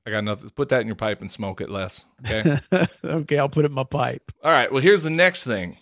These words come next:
Speaker 1: Here's the next one. We hear this a lot, or renditions of it. And that's, "It's not okay for me to be wealthy, John, unless there's something about us,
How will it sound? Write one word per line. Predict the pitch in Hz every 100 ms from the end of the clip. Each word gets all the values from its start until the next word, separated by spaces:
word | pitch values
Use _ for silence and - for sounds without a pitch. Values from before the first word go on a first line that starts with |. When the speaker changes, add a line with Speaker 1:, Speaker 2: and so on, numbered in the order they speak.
| _
Speaker 1:
Here's | 147 143
the | 131
next | 135 131
one. | 117 107
We | 117
hear | 151
this | 135 147 -
a |
lot, | 110 104 101
or | 113 120 107 110 85 120
renditions | 123 120 127 127 120 104
of | 117 107
it. | 104
And | 107
that's, | 123 120 - - - _ _ _ _ _ -
"It's | 143 165
not | 196 233
okay | 214 185 202
for | 196 151
me | 170
to | 151
be | 117 104
wealthy, | 107 175 151 101 95 92 -
John, | 107 160 156
unless | 120 147 147 - - - _ _ _ _ _
there's | 117 110
something | - 175 165 156
about | 135 143 147 - _ _
us, | 135 143 - -